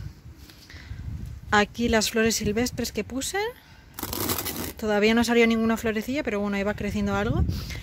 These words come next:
Y esto que veis aquí, esta planta con estas florecitas blancas, es aquello que me salió en el bancal, que no estaba segura si po-, a lo mejor podía ser tomate de las semillas que cayeran del año anterior.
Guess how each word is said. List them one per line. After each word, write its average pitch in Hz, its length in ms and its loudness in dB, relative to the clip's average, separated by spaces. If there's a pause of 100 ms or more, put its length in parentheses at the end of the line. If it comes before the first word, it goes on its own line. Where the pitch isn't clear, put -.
(240)
Y 233 120 6
esto 269 240 4
que 311 80 4
veis 277 240 4
aquí, 262 580 4
esta 226 300 -2
planta 233 320 -2
con 214 160 -2
estas 220 240 -6
florecitas 214 560 -4
blancas, 226 680 -2 (960)
es 262 220 6
aquello 285 360 2
que 262 120 -2
me 240 160 2
salió 208 760 2
en 208 140 0
el 202 80 4
bancal, 240 560 4
que 226 100 0
no 226 80 2
estaba 226 260 -2
segura 220 360 -2
si 220 140 -6
po-, 214 120 -6
a 208 140 0
lo 208 80 0
mejor 214 260 0
podía 208 260 0
ser 220 160 -4
tomate 214 320 -2
de 214 120 2
las 202 140 0
semillas 208 680 -4
que 202 160 -6
cayeran 202 400 0
del 202 120 0
año 202 180 2
anterior. 208 400 2